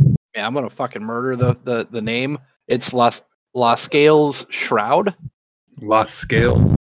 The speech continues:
Speaker 2: Shroud.
Speaker 1: Yeah, it's, like, L A S C A I L L E apostrophe S. La Scale, La Scales? I don't know.
Speaker 2: Oh, man, is that French?
Speaker 1: It could be.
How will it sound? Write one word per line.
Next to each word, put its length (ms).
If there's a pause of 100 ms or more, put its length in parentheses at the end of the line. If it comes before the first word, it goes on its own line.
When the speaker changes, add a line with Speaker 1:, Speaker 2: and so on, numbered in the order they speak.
(140)
Speaker 2:
Shroud. 360
Speaker 1:
Yeah, 340 (140)
it's, 140
like, 260
L 200
A 200
S 240
C 580 (360)
A 180
I 420
L 220
L 400 (120)
E 360 (400)
apostrophe 600
S. 340 (160)
La 180
Scale, 560 (100)
La 140
Scales? 840 (440)
I 120
don't 120
know. 100 (540)
Speaker 2:
Oh, 160
man, 320
is 80
that 160
French? 260 (1000)
Speaker 1:
It 100 (140)
could 260 (540)
be. 320